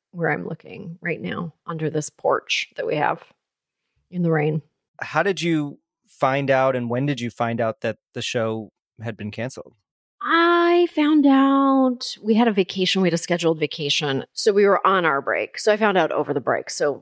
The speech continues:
Speaker 1: I had gone on a big family vacation and we came back, and then I found out when the, like, a couple of days after we came back, sort of mid, like, mid to late July, late July, I guess. And, um,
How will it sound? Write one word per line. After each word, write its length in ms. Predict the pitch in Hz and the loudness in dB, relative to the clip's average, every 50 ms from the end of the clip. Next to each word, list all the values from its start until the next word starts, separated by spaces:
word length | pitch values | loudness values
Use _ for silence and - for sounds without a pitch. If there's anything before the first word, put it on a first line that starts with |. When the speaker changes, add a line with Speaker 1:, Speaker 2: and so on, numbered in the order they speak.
| - | -4
Speaker 1:
I 80 | - 180 | -2 -2
had 140 | 175 160 160 | 0 0 2
gone 160 | 170 160 151 | 0 2 2
on 100 | 147 143 | 0 -2
a 60 | 139 | -2
big 180 | 135 139 127 - | -2 -4 -6 -4
family 300 | - - 127 139 143 139 | -4 -4 -4 -2 -2 -4
vacation 420 | 143 131 - - 123 - - - | -4 -4 -6 -4 -4 -4 -4 -6
and 80 | 135 120 | -8 -14
we 60 | 113 | -16
came 220 | - - - 120 | -16 -16 -16 -10
back, 260 | 113 - - 120 - 160 | -8 -6 -6 -6 -6 -10
and 100 | 160 117 | -12 -12
then 100 | 123 117 | -10 -12
I 60 | 143 | -10
found 240 | 139 143 - - - | -10 -10 -10 -10 -8
out 180 | 131 127 127 - | -8 -8 -8 -8
when 260 | - - - - - _ _ _ _ _ | -10 -12 -14 -18 -20 _ _ _ _ _
the, 280 | - 160 143 120 107 - - _ _ _ _ _ _ _ _ _ _ _ - | -4 -2 -2 -2 -2 -4 -8 _ _ _ _ _ _ _ _ _ _ _ -20
like, 200 | - - - - | -20 -18 -18 -20
a 60 | 160 | -18
couple 240 | - - 160 - - | -16 -14 -14 -12 -12
of 60 | - | -10
days 200 | - - - - | -10 -10 -12 -12
after 240 | - - - - 76 | -14 -16 -16 -16 -18
we 80 | 76 - | -18 -18
came 180 | - - - - | -20 -20 -20 -20
back, 360 | - - - - - - - - _ _ | -20 -18 -20 -20 -20 -20 -20 -20 _ _
sort 180 | - - 214 180 | -6 -2 -2 -2
of 80 | 151 | -2
mid, 340 | 151 143 147 139 147 151 - _ _ _ | 0 0 0 -2 -2 -4 -10 _ _ _
like, 180 | 190 180 - - | -10 -10 -8 -2
mid 200 | 185 202 190 - | -2 -2 -2 -2
to 80 | 214 | -2
late 300 | 190 196 196 190 180 - _ _ _ | 0 2 2 2 0 -2 _ _ _
July, 240 | - - 190 208 - - - 202 | -12 -10 -8 -6 -6 -8 -6 -2
late 240 | 208 220 226 226 | 0 2 2 0
July, 400 | 226 233 220 214 240 262 285 294 269 - _ _ | 0 -2 -2 0 0 0 -2 -4 -8 -12 _ _
I 80 | - 247 | -12 -8
guess. 460 | - 294 311 294 - - - - - _ _ _ _ _ - - _ _ _ _ _ - | -8 -8 -8 -6 -8 -8 -8 -10 -12 _ _ _ _ _ -20 -20 _ _ _ _ _ -2
And, 400 | 165 160 - 156 160 151 151 156 | 0 0 0 0 -2 -2 -2 0
um, 520 | 147 143 139 131 135 139 123 151 156 156 | 0 0 0 0 -2 -4 -6 -8 -10 -12